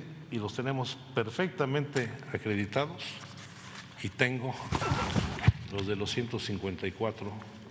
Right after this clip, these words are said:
de manera puntual. Lo presentaremos a los papás. Lo he conversado con el fiscal, eh,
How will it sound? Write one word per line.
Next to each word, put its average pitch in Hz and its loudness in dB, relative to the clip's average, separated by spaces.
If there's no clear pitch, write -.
de 92 -2
manera 101 0
puntual. 85 -6
Lo 92 -6
presentaremos 95 0
a 110 2
los 101 0
papás. - -2
Lo 98 4
he 95 0
conversado 104 2
con 90 -2
el 90 -2
fiscal, 98 2
eh, 90 0